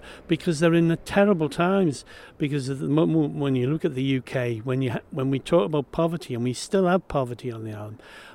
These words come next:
but compared to Britain, I never thought in forty years p-, time from starting in politics that we'd see a situation where the poor are, are worse off in, in the United Kingdom than they are here. And that is an indictment on, on the present political structure over there.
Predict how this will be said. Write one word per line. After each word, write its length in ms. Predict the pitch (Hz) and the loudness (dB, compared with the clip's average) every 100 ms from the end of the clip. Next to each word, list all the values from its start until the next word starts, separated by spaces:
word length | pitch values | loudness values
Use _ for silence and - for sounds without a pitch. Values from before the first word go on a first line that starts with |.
| - | -8
but 140 | 139 | -8
compared 500 | - 135 - 170 185 | -2 -2 2 4 4
to 100 | - | 2
Britain, 460 | 139 160 202 127 107 - - - | -2 0 -2 -4 -10 -14 -20 -6
I 100 | 143 | 0
never 300 | 143 151 165 | 2 4 4
thought 400 | 151 156 147 151 | 2 2 2 0
in 120 | - | -4
forty 420 | - 151 147 143 | -4 2 2 2
years 320 | 139 131 135 - _ | -2 -2 -2 -4 _
p-, 260 | - - 127 - - - | -8 -6 -8 -14 -20 -8
time 380 | - 131 127 120 | -2 0 0 -2
from 420 | - 120 151 185 | -4 -6 -6 -10
starting 500 | - - 143 160 143 | -14 -4 -2 -2 -4
in 100 | 117 | -6
politics 560 | 123 113 113 123 - - - - - | -8 -10 -10 -12 -16 -18 -20 -20 -10
that 100 | 165 | -6
we'd 200 | 135 135 | -4 -4
see 200 | - 135 | -2 -2
a 60 | 120 | 0
situation 680 | - - - 131 123 - | -2 -6 -6 -4 -4 -4
where 80 | 123 | -6
the 100 | 120 | -6
poor 420 | - - 143 131 | -4 0 0 2
are, 160 | 123 117 - - - | 0 -2 -8 -20 -16
are 120 | - 110 | -10 -6
worse 420 | 123 127 131 - | -2 0 0 0
off 300 | 123 113 - | -2 -4 -6
in, 240 | 117 120 | -8 -8
in 160 | - 123 | -8 -6
the 120 | 113 | -4
United 400 | 117 117 123 - | -4 -4 -4 -8
Kingdom 420 | - 131 123 113 | -10 -8 -6 -6
than 120 | 113 117 | -6 -2
they 120 | 120 | -2
are 160 | 120 | -2
here. 260 | 104 135 120 - - - - | -2 -2 -4 -6 -20 -20 -14
And 140 | 139 135 | -6 -4
that 160 | 156 | 0
is 220 | 160 127 | -2 -2
an 240 | 135 120 123 | -4 -2 -2
indictment 800 | 156 117 - 135 151 180 127 117 | -4 -6 -2 0 0 -4 -8 -8
on, 300 | 120 113 - | -8 -8 -10
on 200 | - 123 | -10 -8
the 80 | 117 | -8
present 440 | - 131 117 120 | -6 -6 -6 -10
political 460 | - 131 110 123 110 | -8 -8 -8 -10 -10
structure 500 | - - 123 - 131 | -8 -8 -8 -8 -8
over 200 | 123 117 | -8 -8
there. 220 | 113 110 | -10 -12